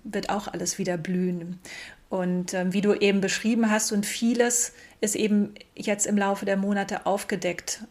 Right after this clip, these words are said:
worden. Und für mich ganz konkret war schon länger der Wunsch,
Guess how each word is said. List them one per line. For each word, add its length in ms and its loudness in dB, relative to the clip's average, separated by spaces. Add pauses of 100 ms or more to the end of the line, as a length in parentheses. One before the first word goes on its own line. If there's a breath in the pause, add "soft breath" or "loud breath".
(100)
worden. 580 -2
Und 240 -6 (300 loud breath)
für 160 -2
mich 380 0
ganz 300 0
konkret 800 -2 (140)
war 140 2
schon 160 2
länger 320 2
der 220 2
Wunsch, 540 2